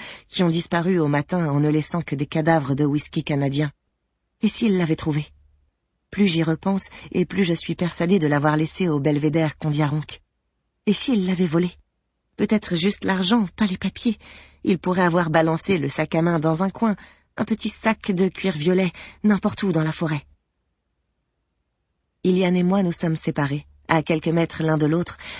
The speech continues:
regards fixés vers le sol, le goudron, les racines, la terre. Tant mieux, il ne peut pas apercevoir mes yeux dont les reflets bleus sont devenus verts de colère.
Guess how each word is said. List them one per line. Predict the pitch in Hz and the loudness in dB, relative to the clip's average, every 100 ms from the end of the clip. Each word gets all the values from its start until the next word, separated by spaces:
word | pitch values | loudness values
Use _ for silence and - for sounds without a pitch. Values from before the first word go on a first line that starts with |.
| - | -2
regards | 170 165 160 - | 0 4 2 0
fixés | - - - 180 | -8 -8 -4 -2
vers | 147 139 | 0 0
le | 147 | 0
sol, | - 165 156 143 - - _ | -2 -2 -2 -4 -14 -20 _
le | - 160 | 0 0
goudron, | 151 156 160 170 | 2 2 2 2
les | 165 147 | 2 2
racines, | 165 - - 175 165 170 | 0 -2 0 2 2 2
la | 160 | 0
terre. | - 156 151 - - _ _ _ _ _ _ _ | 2 0 0 -4 -14 _ _ _ _ _ _ _
Tant | 185 | 0
mieux, | 160 156 - _ - - _ _ | 2 0 -2 _ -20 -20 _ _
il | 190 180 175 | 0 2 2
ne | |
peut | 165 165 | 0 0
pas | 170 | 0
apercevoir | 143 156 - 160 151 160 | 0 -2 -2 -2 0 2
mes | 147 | 2
yeux | 143 131 170 151 | 0 0 0 0
dont | 139 | 0
les | 143 | 0
reflets | 143 143 - 151 | -2 -4 -2 -2
bleus | 143 156 | 0 0
sont | 143 147 | -2 -2
devenus | 143 147 151 156 143 | 0 2 2 2 2
verts | 151 139 | 0 0
de | 131 | -4
colère. | - 131 135 123 | -2 -2 -2 -6